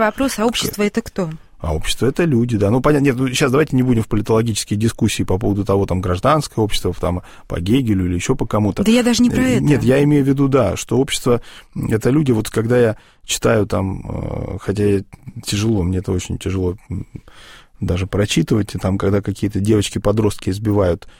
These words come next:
Speaker 2: потом снимают на камеру это своих там одноклассниц, это всё выкладывают в сеть ещё.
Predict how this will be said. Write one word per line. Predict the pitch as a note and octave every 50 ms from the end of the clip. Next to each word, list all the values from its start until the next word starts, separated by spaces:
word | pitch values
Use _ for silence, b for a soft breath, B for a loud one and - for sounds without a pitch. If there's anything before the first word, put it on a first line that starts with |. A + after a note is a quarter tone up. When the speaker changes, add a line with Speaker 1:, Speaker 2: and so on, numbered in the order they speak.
| b b b b
Speaker 2:
потом | - - F#2
снимают | - - - G#2+ G#2+ G2+ F#2+ -
на | - G#2 G2+
камеру | - A#2 G2+ F#2 F2+ F2 F2+ F2 F2
это | F2+ - E2+ F2
своих | - - - G2 F#2 F#2 - -
там | - F#2 F2+ F#2
одноклассниц, | F2+ G2+ G#2 G#2 - D3 E3 E3 - - F#2 - -
это | - - - -
всё | - - -
выкладывают | F#2 G2 F#2 - A2+ G#2 F#2 F2+ F#2 F#2 F#2+ F#2
в | - -
сеть | - D3+ D3+ D3 -
ещё. | B2 - - - G2